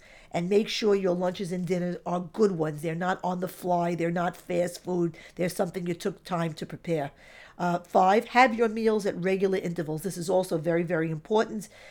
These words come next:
Try to make sure you're getting something into your stomach every two to three hours. Don't go longer than three hours. This will ensure that your blood sugar is stable all day long.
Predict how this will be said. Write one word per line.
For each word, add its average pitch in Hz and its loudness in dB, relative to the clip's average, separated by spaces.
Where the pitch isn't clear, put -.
Try 185 2
to 180 0
make 175 0
sure 196 -2
you're 175 0
getting 165 -2
something 208 -2
into 202 -4
your 202 2
stomach 196 -4
every 175 -4
two 185 -4
to 175 -2
three 180 -2
hours. 214 4
Don't 175 0
go 180 0
longer 170 0
than 165 -2
three 165 -2
hours. 190 4
This - -4
will 180 -2
ensure 185 2
that 175 0
your 170 -2
blood 175 0
sugar 175 -4
is 170 -2
stable 170 0
all 165 2
day 165 0
long. 170 2